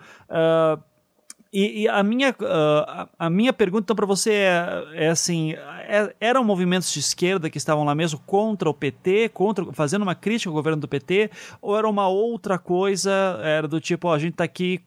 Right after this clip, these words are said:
mais contra governos estaduais, a gente tá contra a fifa"?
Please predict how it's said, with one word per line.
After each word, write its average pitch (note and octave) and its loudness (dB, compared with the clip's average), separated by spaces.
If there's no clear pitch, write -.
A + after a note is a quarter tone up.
mais D#3 0
contra D#3+ -2
governos D3 -2
estaduais, D#3+ 2
a C#3+ -2
gente D3 -4
tá D#3 -2
contra D3+ -2
a A#2 -6
fifa"? F3 0